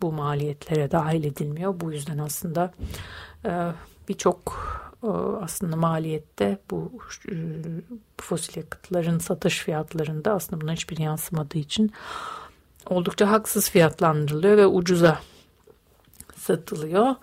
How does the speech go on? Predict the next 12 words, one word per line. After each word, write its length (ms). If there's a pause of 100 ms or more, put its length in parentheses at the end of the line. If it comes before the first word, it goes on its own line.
(560)
G 100
yirmi 480
ekonomileri 720
iki 200
bin 120
on, 320
iki 220
bin 140
dokuz 320
yılında 400
bu 60
sübvansiyonları 1300